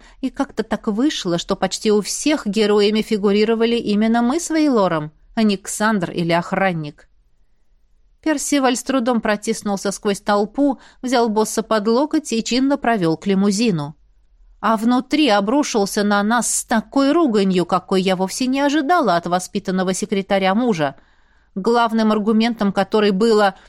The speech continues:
«Я до икоты перепугался за вашу жизнь, сэр, и больше не отпущу ни на шаг, хоть увольняйте!» В мягкую постель с очень удобным ортопедическим матрасом и подушкой я рухнула без задних ног,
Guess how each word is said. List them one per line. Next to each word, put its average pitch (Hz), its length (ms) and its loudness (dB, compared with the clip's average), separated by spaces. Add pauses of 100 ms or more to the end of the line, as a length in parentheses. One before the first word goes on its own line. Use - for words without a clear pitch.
(180)
«Я 226 220 0
до 208 140 0
икоты 320 420 0
перепугался 247 600 0
за 240 100 2
вашу 269 260 2
жизнь, 302 240 2
сэр, 214 320 0 (200)
и 214 100 2
больше 226 360 0
не 220 100 4
отпущу 240 340 0
ни 277 120 2
на 277 120 0
шаг, - 300 -2
хоть - 360 -2
увольняйте!» 247 800 2 (680)
В 247 140 -10
мягкую 254 440 -2
постель 240 520 -2
с - 80 -10
очень 254 320 -4
удобным 214 480 -2
ортопедическим 208 840 -4
матрасом 220 720 -2
и 196 40 0
подушкой 226 680 -2
я 214 240 2
рухнула 302 580 -2
без 226 200 0
задних 196 540 -2
ног, 196 420 -2